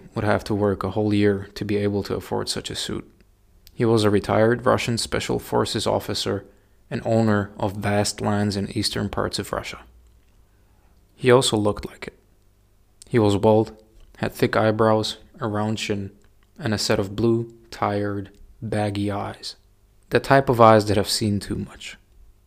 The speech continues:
He was always perfectly shaved, and his cologne was heavy. The typical old man smell. His shoulders, chest, and neck were so wide he almost resembled an animal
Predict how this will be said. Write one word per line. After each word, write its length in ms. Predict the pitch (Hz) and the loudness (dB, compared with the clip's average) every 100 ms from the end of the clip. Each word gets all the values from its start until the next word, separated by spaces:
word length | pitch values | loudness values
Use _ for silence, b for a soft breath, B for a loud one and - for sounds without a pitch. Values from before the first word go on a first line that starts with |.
| _ _ _ _ _ | _ _ _ _ _
He 100 | - | -4
was 160 | 120 120 | 0 2
always 300 | 127 127 123 | 2 2 2
perfectly 580 | - 127 123 120 - 113 | 2 2 2 0 -2 -2
shaved, 460 | - 104 104 104 - b b b b | 0 0 0 -2 -10 b b b b
and 120 | 117 | -4
his 140 | 117 - | -2 -2
cologne 440 | - 101 98 95 - - | 0 0 0 -4 -8 -10
was 180 | 113 98 | -6 -4
heavy. 280 | 101 - - _ _ _ _ - _ _ _ | -6 -8 -16 _ _ _ _ -20 _ _ _
The 80 | - | -4
typical 540 | - 117 113 107 104 - | 0 2 2 2 0 2
old 380 | 110 104 98 | 2 2 -2
man 420 | 98 101 95 95 92 | -4 -2 -2 -4 -6
smell. 340 | - - 101 - _ _ _ _ _ _ _ _ _ - - | -8 -6 -10 -14 _ _ _ _ _ _ _ _ _ -20 -8
His 160 | 120 | -4
shoulders, 560 | - 113 113 113 110 - - - | 2 2 4 2 2 -4 -10 -8
chest, 460 | - 107 - - b b b b b | -2 0 -2 -8 b b b b b
and 140 | 127 | 2
neck 200 | 120 120 | 2 4
were 140 | 113 | 2
so 200 | 110 - | 4 4
wide 360 | 123 110 110 110 | 4 6 8 6
he 120 | 104 | 4
almost 340 | 107 110 110 101 | 2 2 2 0
resembled 480 | 101 104 104 104 | 0 2 2 2
an 100 | 101 | 0
animal 500 | 107 107 107 107 101 | 0 2 4 2 -2